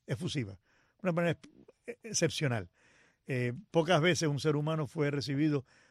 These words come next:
con tanto afecto y con tanto ahínco. Y además, co-, e-, era por Machado, posiblemente él pensaba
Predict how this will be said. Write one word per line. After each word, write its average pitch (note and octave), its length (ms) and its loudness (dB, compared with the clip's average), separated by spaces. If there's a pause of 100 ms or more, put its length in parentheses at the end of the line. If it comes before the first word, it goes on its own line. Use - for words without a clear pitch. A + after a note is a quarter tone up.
(100)
con C#3+ 160 -4
tanto D#3 280 -2
afecto D3 420 0
y C#3 40 0
con C3+ 180 -4
tanto C3+ 300 0
ahínco. C3 380 0 (440)
Y - 40 -8
además, C#3+ 380 -2
co-, D#3+ 240 -8 (300)
e-, F3 200 -10
era E3+ 260 -2 (200)
por C#3+ 160 -4
Machado, D3+ 520 2 (400)
posiblemente C#3+ 600 -2
él D3 100 0
pensaba C#3 540 -2